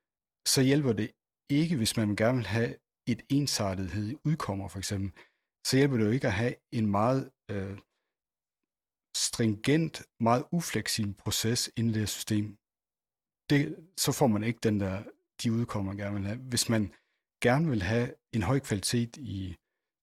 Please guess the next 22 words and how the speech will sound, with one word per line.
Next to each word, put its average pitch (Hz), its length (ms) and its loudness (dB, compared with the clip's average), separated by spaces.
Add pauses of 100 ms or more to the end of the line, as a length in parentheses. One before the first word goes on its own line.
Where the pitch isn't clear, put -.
(100)
udkommerne, 101 560 0 (440)
så 131 100 0
vil 135 100 6
man 113 100 6
nødt 127 140 4
til - 100 0
at 113 80 2
have - 160 -2
en 113 60 2
enorm 110 440 0 (120)
fleksibel 117 560 -2 (100)
proces - 580 -2 (320)
inde 139 200 4
i 147 40 2
systemet, 104 540 -2
for - 140 -2
at 113 80 0
kunne 92 140 -4
håndtere 101 340 0
den 101 100 -2
store 117 280 -2
variabilitet 101 680 -4